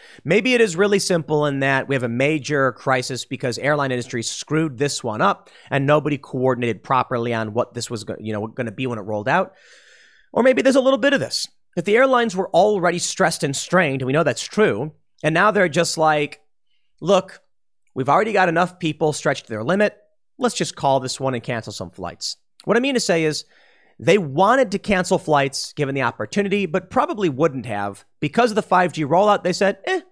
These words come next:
we can stand to reduce some hours. Let's, let's roll with it." Well, let's read the story and see what's going on with the new five G conspiracy. The Daily Mail reports,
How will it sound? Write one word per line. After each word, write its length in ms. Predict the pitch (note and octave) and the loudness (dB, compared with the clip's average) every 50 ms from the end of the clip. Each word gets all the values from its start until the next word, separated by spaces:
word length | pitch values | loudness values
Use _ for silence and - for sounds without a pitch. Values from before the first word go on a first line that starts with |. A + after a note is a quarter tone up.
| _ _ _ _ _ | _ _ _ _ _
we 100 | - E4 | -2 0
can 160 | - G#4 F4+ | 2 0 0
stand 420 | - - - - F#3 F3 E3 E3 | 0 0 0 2 2 2 2 2
to 60 | D3+ D#3 | 2 2
reduce 400 | C#3+ C#3 B2+ G#2+ C#3+ C#3 B2+ - | 2 0 0 0 -2 -2 0 -2
some 160 | - C3 A#2 | -2 0 0
hours. 400 | A2+ A#2 C#3 E3 F#3 F#3+ - - | 2 2 2 0 0 -2 -4 -6
Let's, 200 | - D#3+ - - - | -6 -6 -6 -6 -4
let's 200 | - E3 - - | -4 -4 -2 -2
roll 180 | D#3+ D#3 D3+ C3 | -2 -2 -2 -2
with 140 | A2+ - | -6 -8
it." 120 | - - - _ _ _ _ _ _ _ _ _ _ _ _ _ | -12 -16 -18 _ _ _ _ _ _ _ _ _ _ _ _ _
Well, 100 | - F3 | 2 2
let's 160 | C#4+ - - F#3 | 2 2 2 -2
read 300 | F3 B3 D4+ D#4 C4+ A#3+ | -2 0 0 2 0 0
the 80 | C4+ | -2
story 520 | - - - - A#3 A3+ A3 G#3+ G#3+ G#3+ F3+ | -2 -2 0 2 4 4 4 4 2 0 -2
and 120 | C#3 B2+ | -4 -4
see 180 | - - F3 D#3 | -4 -4 -4 -2
what's 220 | C3 F#3+ - - | -2 -2 -4 -4
going 240 | - F#3+ F#3 F#3+ F3+ | -4 -4 -2 0 2
on 180 | F3 E3+ D#3+ | 2 2 0
with 120 | C#3+ C3+ C3+ | 0 -2 -2
the 60 | D#3+ | -2
new 220 | E3+ G3 E3 A#2+ | -2 0 -2 -2
five 400 | G#2+ - - D3 B2+ C#3 C#3+ C3 | -6 -4 0 2 2 2 0 -2
G 200 | G#2+ A2 B2 C#3 | -6 -8 -8 -8
conspiracy. 760 | C3+ - B2+ A#2+ A2 - - - - B2 B2+ A2+ G#2+ - - G#2 | -8 -8 -8 -8 -8 -8 -10 -6 -6 -4 -4 -4 -6 -6 -8 -8
The 80 | F#2+ | -4
Daily 240 | G2+ A#2 B2 B2 A#2+ | -2 -2 -2 -2 -2
Mail 200 | A2+ A#2 A#2 A2+ | -2 -2 -2 -2
reports, 520 | G#2+ G2 - - E3+ D3+ A2+ - - - | -2 -4 0 0 2 2 2 0 -4 -6